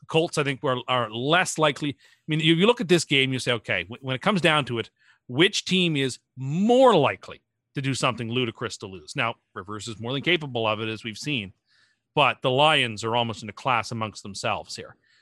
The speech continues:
So I'm gonna take the Colts. I don't love it by any means, but again, I like that. I like when a team goes on the road indoors when they're a dome team, and, uh, that's what Indianapolis is doing here. So I'm taking them.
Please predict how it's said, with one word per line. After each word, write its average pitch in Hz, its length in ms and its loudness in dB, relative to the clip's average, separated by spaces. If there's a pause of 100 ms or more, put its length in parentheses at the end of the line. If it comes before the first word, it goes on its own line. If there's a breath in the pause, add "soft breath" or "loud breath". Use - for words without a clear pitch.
So 139 380 0 (340)
I'm 139 140 -4
gonna 160 200 2
take 156 240 -4
the 131 80 -14
Colts. - 460 -6 (340)
I 127 140 2
don't 160 200 2
love 208 540 2
it 123 160 -2 (400)
by 127 160 4
any 113 140 -2
means, 101 340 -10 (100)
but - 180 2 (100)
again, 131 180 -2
I 107 60 0
like 156 260 0
that. 165 160 0
I 147 80 2
like 139 340 0
when 233 120 0
a - 20 -2
team 160 260 -4
goes 131 200 -4
on 147 120 -2
the 170 100 -6
road 131 340 0
indoors 113 520 -6 (300)
when 123 140 -6
they're 123 120 -4
a 123 60 -2
dome 110 220 -2
team, 85 220 -18 (280)
and, 101 240 -12
uh, 98 100 -4
that's 120 300 -2
what 135 180 0
Indianapolis 123 540 -2
is 107 120 -10
doing 98 260 -10
here. 80 120 -20
So - 100 -18
I'm 95 60 -18
taking - 280 -14
them. - 80 -20